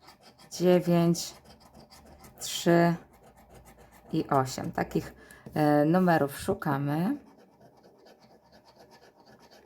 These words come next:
A mamy tak, trzydzieści pięć, siedem, dwadzieścia siedem,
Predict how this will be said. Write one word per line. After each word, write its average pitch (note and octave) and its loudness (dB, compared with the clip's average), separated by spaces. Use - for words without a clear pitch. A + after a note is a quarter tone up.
A E3 -4
mamy E3 2
tak, - -10
trzydzieści A3 -2
pięć, F3+ 0
siedem, E3 2
dwadzieścia F3+ 0
siedem, D#3 0